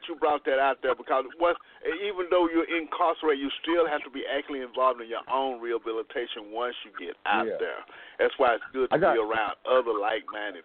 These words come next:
Speaker 1: people. There. And some people, they don't realize that. They get out, they say, "Hey, I, I don't need this anymore. I can do my own thing." And that's where they, the, the, the problem comes in. That's where they make a great error right there.
Speaker 2: I got seventeen years behind those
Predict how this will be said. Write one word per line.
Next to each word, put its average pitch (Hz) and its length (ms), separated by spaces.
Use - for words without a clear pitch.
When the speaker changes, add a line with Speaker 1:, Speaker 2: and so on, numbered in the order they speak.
Speaker 1:
people. 110 320
There. 110 80
And 170 140
some 480 80
people, 240 240
they 240 80
don't 226 240
realize 196 480
that. - 160
They 202 220
get 208 100
out, 190 240
they 180 80
say, 170 160
"Hey, 175 240
I, 147 240
I 165 160
don't 165 160
need 165 220
this 156 180
anymore. 147 420
I 135 120
can 135 160
do 147 100
my 131 160
own 131 240
thing." 123 300
And 135 100
that's 160 200
where 160 120
they, 139 140
the, 131 100
the, 120 180
the - 160
problem 143 400
comes 127 260
in. 131 220
That's 135 160
where 131 160
they 120 60
make 127 220
a 110 200
great 127 240
error 120 400
right 117 160
there. 95 420
Speaker 2:
I 127 60
got 135 160
seventeen 135 560
years 117 420
behind 92 380
those 85 160